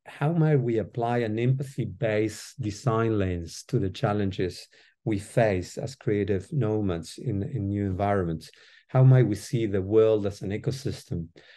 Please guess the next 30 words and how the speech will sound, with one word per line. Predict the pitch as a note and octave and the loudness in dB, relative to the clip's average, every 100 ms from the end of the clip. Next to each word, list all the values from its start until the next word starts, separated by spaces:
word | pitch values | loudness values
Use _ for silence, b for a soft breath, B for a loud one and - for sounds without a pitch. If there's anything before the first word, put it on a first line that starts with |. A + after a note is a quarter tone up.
| B B | B B
And | A2+ G2+ G2 - - | -2 -2 -4 -8 -2
even | A2+ G#2+ G#2 | 0 0 0
if | - - | -2 -6
the | - A#2 G2+ | -4 -2 0
world, | G#2 A2 A2+ A2+ G2 - | 4 6 6 4 2 -6
the | A#2 | -4
world | G2+ A2 G#2+ G2+ - - | 2 6 6 4 -2 -6
as, | G2 - | -8 -6
uh, | - - A#2+ B2+ | -8 -8 -10 -8
physically | - C3+ C3+ B2 G2+ F#2+ | 2 2 2 0 0 0
or | F#2 | -2
geographically | G#2+ G#2+ G#2+ - C3 F#2+ | -2 2 2 2 -4 -4
is | - | -2
more | A2 B2 | 2 4
than | A2+ F#2+ | 4 2
an | F#2+ | 0
ecosystem, | G2 G2 - G#2+ - A2+ | 0 -4 -4 -4 0 0
it's | F#2 | -2
a | - | -6
sum | - B2 A#2+ | -2 2 2
of | A2 | 2
ecosystems | F#2+ - - - F#2 A#2 G2 - | 0 -8 -8 -8 -6 -4 -4 -2
and | F#2+ | -2
biomes. | F#2 F#2 G2 A2+ F2 F2+ - - B B B - | 0 2 4 4 2 -2 -12 -20 B B B -6
Um, | G2+ G2 C3 - | -4 -4 -6 -2
I | C3 | 2
would | B2+ C3 | 6 6
like | A#2 A#2 | 6 2
to | - G#2 | 0 -4
again | G2+ A2+ A2 F#2+ | 0 0 0 -2